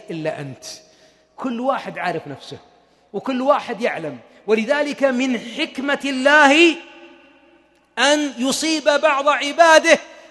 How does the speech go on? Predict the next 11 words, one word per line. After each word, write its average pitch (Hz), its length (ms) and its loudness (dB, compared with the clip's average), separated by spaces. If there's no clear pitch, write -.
فتختلج 277 640 -2
العرو-، 269 480 2
العروق 277 500 4
وتتحرك 262 760 -2
وتتعب، 311 520 2
ما 277 100 -4
تلاحظون 294 480 0
أحبابي 262 480 -4
إذا 247 220 -4
أكلت 240 380 -4
حرام 214 360 0